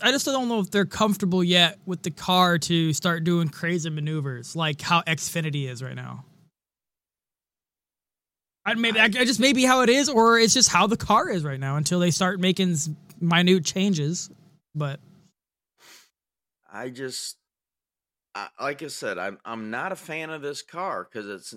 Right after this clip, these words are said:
Speaker 2: it's not stock. I, I just
Speaker 1: No, not in
Speaker 2: I
Speaker 1: any
Speaker 2: want
Speaker 1: way.
Speaker 2: Yeah, I want nascar to give it to the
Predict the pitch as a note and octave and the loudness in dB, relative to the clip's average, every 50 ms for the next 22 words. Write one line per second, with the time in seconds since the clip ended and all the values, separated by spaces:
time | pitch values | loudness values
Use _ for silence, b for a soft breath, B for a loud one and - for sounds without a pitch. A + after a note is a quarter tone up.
0 | _ - C3 C#3+ C#3+ - - A#2 G#2+ F#2 G2 D3+ - - - - - B1+ A#1 - | _ -12 -10 -10 -10 -10 -12 -10 -8 -8 -8 -10 -12 -14 -16 -14 -12 -12 -12 -12
1 | - - _ _ _ _ _ _ _ _ _ _ _ - - - - G2+ G#2+ G#2+ | -14 -16 _ _ _ _ _ _ _ _ _ _ _ -20 -16 -12 -10 -10 -10 -10
2 | G2+ - C#2+ G2+ A2+ A2 G2+ G2 A#2 B2+ C3 C3+ - - - - _ _ _ _ | -10 -10 -10 -8 -8 -10 -10 -8 -8 -8 -8 -8 -10 -14 -18 -18 _ _ _ _
3 | _ _ _ _ _ _ _ _ _ - F#3+ G#3 G#3 D#3+ C#3+ D#3+ F3 F3+ F3+ F3 | _ _ _ _ _ _ _ _ _ -4 -2 -2 -2 -2 -4 -4 -4 -4 -4 -4
4 | D#3+ D#3+ E3 F3 F3 - D#3+ D3+ C#3 C#3+ C#3+ - - _ _ _ _ _ _ _ | -4 -4 -4 -2 -2 -2 -2 -2 -2 -4 -6 -8 -12 _ _ _ _ _ _ _
5 | _ _ _ _ _ _ _ _ _ _ - D#3+ D#3 C#3 C3 A#2+ A#2+ B2+ C#3 D#3+ | _ _ _ _ _ _ _ _ _ _ -12 -8 -6 -6 -4 -4 -4 -4 -4 -4
6 | F3 F3 E3+ E3 D#3+ G#2+ A#2+ B2+ A#2 A#2 B2 C3+ - - - B2+ C3 C#3 C#3 C3+ | -6 -8 -10 -10 -12 -12 -12 -12 -10 -10 -10 -12 -14 -12 -10 -8 -8 -8 -8 -10
7 | A#2 A2+ A#2 A#2+ B2+ - - - C#3 B2+ A#2+ A#2 B2 A#2+ A#2+ A#2+ A#2 A#2 A#2 A2+ | -8 -8 -8 -8 -8 -12 -14 -12 -14 -14 -10 -10 -8 -8 -6 -6 -6 -8 -8 -10
8 | G#2+ G#2 - | -12 -14 -16